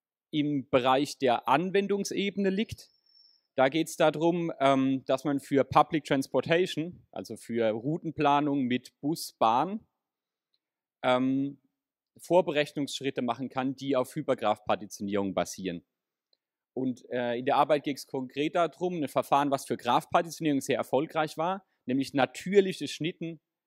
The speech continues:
Schnitte in Straßengraphen zu finden. Also zum Beispiel einen Schnitt, der dadurch entsteht, dass nur eine Brücke über einen bestimmten Fluss gibt oder sowas. Das Ganze zu generalisieren auf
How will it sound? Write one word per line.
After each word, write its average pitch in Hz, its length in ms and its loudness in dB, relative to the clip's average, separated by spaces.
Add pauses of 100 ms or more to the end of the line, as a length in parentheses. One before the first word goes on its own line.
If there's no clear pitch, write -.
Schnitte 160 280 0
in 117 160 -2
Straßengraphen 113 800 0
zu 98 100 -12
finden. 113 420 -8 (180)
Also 104 180 -4
zum 104 140 -8
Beispiel 110 320 2
einen 107 80 -4
Schnitt, - 420 -4 (460)
der 117 100 2
dadurch 127 340 2
entsteht, 135 480 -2
dass 117 280 0
nur 127 240 2
eine 131 220 4
Brücke 139 300 -4
über 120 100 0
einen 113 140 -4
bestimmten - 300 -14
Fluss - 360 -8
gibt - 300 -14 (240)
oder 90 120 -4
sowas. 95 480 -8 (600)
Das 131 140 -2
Ganze 143 300 0
zu 120 220 -18 (340)
generalisieren 139 1300 0 (640)
auf 139 540 4